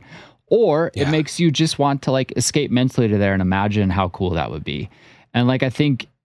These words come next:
Speaker 1: Instagram's probably the largest, um, I guess, platform who really pushes this agenda.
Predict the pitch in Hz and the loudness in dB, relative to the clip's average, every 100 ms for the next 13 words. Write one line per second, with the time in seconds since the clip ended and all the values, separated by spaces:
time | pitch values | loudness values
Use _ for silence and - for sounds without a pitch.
0 | _ _ _ - 165 202 151 131 107 - | _ _ _ -2 0 0 0 0 0 -2
1 | 120 101 90 82 85 101 120 107 92 85 | -2 -2 -4 -4 0 2 2 0 -2 -4
2 | 80 - - - - _ _ _ _ _ | -4 -8 -10 -18 -20 _ _ _ _ _
3 | 101 98 85 78 78 71 50 _ _ _ | -2 0 0 -2 -4 -6 -10 _ _ _
4 | _ _ _ _ _ _ _ _ _ _ | _ _ _ _ _ _ _ _ _ _
5 | _ - 107 107 101 - - _ _ _ | _ -4 0 0 0 -4 -14 _ _ _
6 | _ - 147 113 104 123 110 92 101 95 | _ -4 -2 -2 -2 0 2 2 2 2
7 | 104 104 92 - 98 - 98 101 85 87 | 2 2 0 -2 -4 -2 -4 -4 -6 -6
8 | 80 90 101 90 78 | -4 0 2 2 -2